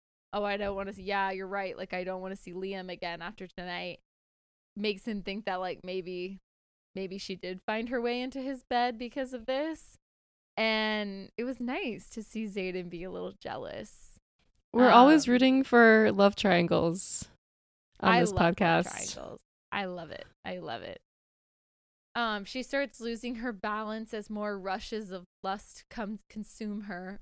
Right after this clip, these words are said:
Speaker 1: which she's just the most unstable person I've ever met. But Xaden <laughs> wraps his arms around her waist to steady her and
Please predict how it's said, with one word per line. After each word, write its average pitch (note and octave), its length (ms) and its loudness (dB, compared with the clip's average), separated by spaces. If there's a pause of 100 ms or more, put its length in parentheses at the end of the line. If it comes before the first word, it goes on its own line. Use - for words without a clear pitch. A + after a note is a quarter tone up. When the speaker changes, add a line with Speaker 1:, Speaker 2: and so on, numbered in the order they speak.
Speaker 1:
which G#3 320 -10
she's - 280 -10
just - 200 -8
the C#4+ 80 -6
most G#3+ 340 -6
unstable F#3+ 760 -10
person - 380 -16
I've - 180 -12
ever - 280 -14
met. G2 260 -12 (100)
But G3+ 220 -4 (640)
Xaden B3 480 0 (260)
<laughs> - 280 -20
wraps A3 400 0
his B3+ 160 -8
arms A3+ 360 -2
around G#3 300 -2
her A3 160 -6
waist G3 400 -8
to A3+ 80 -6
steady G3 400 -6
her F#3 360 -6 (640)
and G3 400 -6